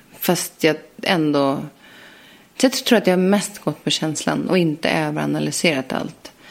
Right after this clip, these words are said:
Sen är det ju så att jag liksom, klart har tänkt till när det gäller barnen, alltså den biten, är det här möjligt och så, och, och göra. Men jag har sett allting som en sån här, jag har varit lite för, för fascinerad av utmaningar, tror jag. Och nu, det var till slut så att jag sa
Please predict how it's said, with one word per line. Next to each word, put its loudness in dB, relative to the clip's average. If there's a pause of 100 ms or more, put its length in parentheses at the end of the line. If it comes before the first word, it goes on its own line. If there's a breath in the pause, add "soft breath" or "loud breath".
(180 loud breath)
Sen 4
är 6
det 6
ju 2
så 0
att 0
jag 0
liksom, 0 (120)
klart -2
har -2
tänkt -2
till 4
när 2
det 2
gäller 0
barnen, 0
alltså -2
den 4
biten, -2
är 2
det 2
här 2
möjligt -2
och -6
så, -4 (260)
och, -4 (680 loud breath)
och 0
göra. 0 (100)
Men 0
jag 2
har 2 (480)
sett -2
allting 0
som 2
en 2
sån 0
här, 2 (760 loud breath)
jag 6
har 6
varit 6
lite 6
för, 4
för 4
fascinerad 4
av 4
utmaningar, 4
tror 0
jag. 2
Och 4
nu, 4
det 2
var 6
till 2
slut 2
så -2
att 0
jag 4
sa 4